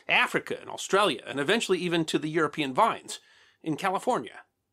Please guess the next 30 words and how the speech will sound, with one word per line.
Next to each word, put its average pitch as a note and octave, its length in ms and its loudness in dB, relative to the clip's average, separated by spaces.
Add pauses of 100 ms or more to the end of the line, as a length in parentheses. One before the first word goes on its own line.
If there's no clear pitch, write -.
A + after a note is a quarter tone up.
(760)
The E3 80 -6
French A3+ 240 2
government C#3+ 340 2
tasked - 400 -2
a C#3 100 -6
group C#3 240 -4
of A2+ 100 -6
men B2 180 0
with B2 160 -2
uncovering F3 420 0
the F3+ 80 -2
cause C3 360 -2
of B2+ 80 -2
the C3 80 -4
blight. A#2+ 400 -4 (560)
Jules A3 280 2
Planchon, B2 840 2
a G#2+ 120 -4
French E3+ 280 -2
botanist G#2+ 500 2
and B2 100 -6
head E3 140 0
of C3 80 -4
the C3 60 -4
Botanical C#3+ 440 -2
Sciences C3 440 -4
Department B2+ 460 0
at A2 120 -12
Montpellier D3 560 2
University, B2+ 680 0